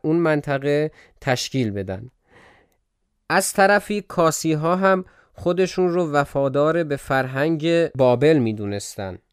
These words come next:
تا اینکه در هولوش سال هزار و سیصد و هشتاد قبل از میلاد یکی از پادشاهان هیتی به نام سوپیلولیوماس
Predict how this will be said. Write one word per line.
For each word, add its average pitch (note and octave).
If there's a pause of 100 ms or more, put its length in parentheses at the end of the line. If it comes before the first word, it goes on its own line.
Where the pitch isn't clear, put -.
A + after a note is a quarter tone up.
تا D#3
اینکه G3
در D#3 (320)
هولوش D3+
سال D3 (420)
هزار C3+
و C3+
سیصد C3
و B2
هشتاد B2+
قبل A#2
از A2+
میلاد A#2+ (220)
یکی E3+
از C#3
پادشاهان C#3
هیتی C3
به C3
نام D3+
سوپیلولیوماس C#3+